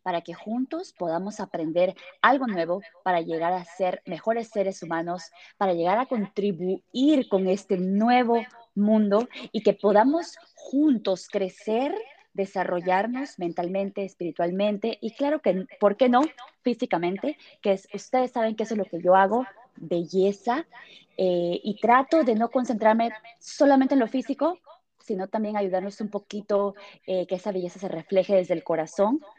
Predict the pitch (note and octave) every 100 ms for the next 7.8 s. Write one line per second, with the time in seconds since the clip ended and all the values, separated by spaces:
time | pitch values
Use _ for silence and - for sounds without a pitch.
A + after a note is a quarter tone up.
0 | _ _ F3+ E3 D#3+ F#3 F#3+ F3 D#3+ -
1 | A#3 C4+ - F#3+ F3+ E3+ - G3+ A3 A#3
2 | B3+ A3 G3+ A3 G#3+ A3+ E3+ F#3+ D#3 E3+
3 | D#3+ C#3+ C#3+ - - - - - F#3+ F#3
4 | F#3+ F#3 A3 A3 B3 A3+ G3 - G#3 G#3+
5 | G#3+ G#3+ C#4 - G3 F3 - E3+ - G3+
6 | G3+ G#3+ - F3 E3 F#3+ F3+ G3+ F#3 D#3+
7 | F3+ E3+ E3 E3+ F#3 F3 F#3+